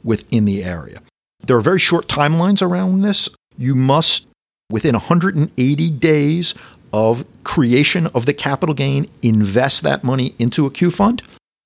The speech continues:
If you happen to get those capital gains through a partnership allocation of a K one or a ten ninety-nine, you actually have a hundred and eighty days from the end of that calendar year to make that investment. Gives them a little bit more time.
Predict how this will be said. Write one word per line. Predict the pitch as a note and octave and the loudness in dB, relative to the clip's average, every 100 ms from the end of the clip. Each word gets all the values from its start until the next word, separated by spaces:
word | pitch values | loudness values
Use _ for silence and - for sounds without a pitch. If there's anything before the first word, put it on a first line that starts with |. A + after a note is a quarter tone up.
| _ - | _ -2
If | E3 - | -2 2
you | C#3+ | 0
happen | C#3 F3 F#3 G3 | 0 -2 0 0
to | E3+ | 0
get | D#3 D3+ | -2 0
those | C#3 - | 0 0
capital | C#3+ C3 C3 | 0 0 -2
gains | B2+ B2 B2 | 0 0 0
through | - A2 | -2 -4
a | G#2+ | -4
partnership | - B2+ C3+ A#2 C#3 - | -2 -2 -2 -4 -4 -4
allocation | G#2 A2 - A#2 A2+ F#2 | -4 -4 -2 -4 -4 -6
of | E2+ | -8
a | |
K | - B2 | -2 0
one | A2+ A#2 A#2 A#2 - - _ | 2 4 2 0 -8 -20 _
or | A#2+ A2+ | 2 2
a | |
ten | - A2+ A2 | 2 2 4
ninety-nine, | G#2 G#2 G2+ G#2+ G#2 - - - | 4 4 4 4 2 0 -8 -2
you | D#3+ | 0
actually | - C3+ | 2 2
have | C3 | 2
a | G#2+ | 2
hundred | C#3+ C#3 | 2 2
and | A#2 | 2
eighty | A#2 | 2
days | G#2+ G#2+ G#2+ | 2 2 2
from | - G#2 | 2 0
the | A2 - | 0 0
end | A2+ | 2
of | F#2+ | 2
that | G2+ - | -2 -4
calendar | A2 G2+ G2+ G2+ | -2 0 0 2
year | G2 G2 | 2 2
to | F2+ | 0
make | F2 - | -4 -2
that | F2 | 0
investment. | E2 C#2 - - - _ _ _ _ - | 0 0 -4 -4 -10 _ _ _ _ -2
Gives | G#2 | 0
them | G#2 | 2
a | |
little | F#2 F#2 | 0 -2
bit | F2+ G#2 | -4 -4
more | F2+ | -6
time. | - F#3+ | 0 0